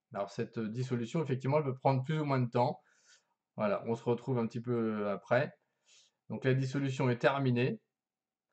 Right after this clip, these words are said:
Il n'y a plus de grains visibles dans notre solution. On va pouvoir compléter, euh, la fiole jaugée jusqu'au trait de jauge avec de l'eau distillée.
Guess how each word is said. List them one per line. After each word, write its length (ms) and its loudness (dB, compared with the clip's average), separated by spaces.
Il 100 -4
n'y 80 -2
a 60 -4
plus 180 -2
de 140 0
grains 360 2
visibles 600 0
dans 540 0
notre 400 -2
solution. 680 -8
On 80 -4
va 120 2
pouvoir 440 2
compléter, 1000 2
euh, 480 -2
la 180 2
fiole 280 0
jaugée 560 -2
jusqu'au 480 2
trait 220 0
de 40 -2
jauge 420 -2
avec 360 4
de 100 0
l'eau 140 0
distillée. 560 -6